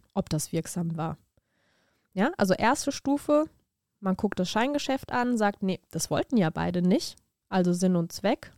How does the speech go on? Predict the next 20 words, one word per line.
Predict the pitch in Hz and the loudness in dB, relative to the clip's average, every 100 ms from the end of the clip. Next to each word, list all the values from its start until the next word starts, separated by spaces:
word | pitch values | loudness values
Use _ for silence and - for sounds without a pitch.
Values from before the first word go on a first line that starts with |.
| _ | _
nach | - 190 | -6 -4
dem | - 185 | -2 0
hundertsiebzehn, | 180 185 165 175 - 254 262 | 4 4 2 -4 -2 0 2
Willenserklärung | 175 170 185 202 240 277 | 2 0 -2 -2 0 0
ist | 320 214 | 2 2
nichtig. | 185 - - _ _ _ - | 2 0 -14 _ _ _ -10
Ein | 185 175 | -6 -6
Vertrag, | - - - 262 359 - _ _ _ _ _ _ _ _ - | -6 -4 2 2 2 -6 _ _ _ _ _ _ _ _ -8
zweihundertfünfzigtausend | - 208 190 190 - 180 165 170 | 0 2 2 0 -2 -4 -2 -2
Euro, | 233 226 233 - | 0 2 0 -4
ist | 170 - | -10 -2
nicht | 185 208 226 | 2 4 4
zustande | - 165 180 175 180 | 0 -6 -2 0 0
gekommen. | 190 - 254 359 - _ _ _ _ _ _ _ _ | 0 0 0 0 -8 _ _ _ _ _ _ _ _
Wirksamkeit | 196 220 220 - 190 185 175 | 4 4 4 2 0 2 -2
des | 185 | -2
verdeckten | - 151 - 151 - 254 | -4 -4 -4 -4 -2 -2
Geschäfts, | 269 294 - | 0 -2 -4
fünfhunderttausend | - 180 185 208 208 - 220 226 220 | -4 -2 0 -2 -2 -2 0 0 0
Euro. | 233 226 | 0 0